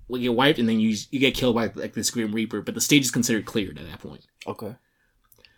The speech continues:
Speaker 1: So there's, like, five stages. The e-, each, each stage requires you to get to a higher level by the time the thirty minutes are up. So, like, to get the second stage, you have to pass the first stage by getting to level twenty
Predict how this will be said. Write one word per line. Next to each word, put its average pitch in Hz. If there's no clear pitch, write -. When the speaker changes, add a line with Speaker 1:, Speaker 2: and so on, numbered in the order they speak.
Speaker 1:
So 165
there's, 175
like, 196
five 175
stages. 113
The 139
e-, 165
each, 175
each 185
stage 180
requires 151
you 151
to 151
get 139
to 135
a 135
higher 131
level 127
by 113
the 104
time 113
the 107
thirty 110
minutes 101
are 104
up. 98
So, 104
like, 98
to 139
get -
the 160
second 185
stage, 202
you 160
have 147
to 151
pass 151
the 131
first 147
stage 151
by 120
getting 120
to 117
level 113
twenty 139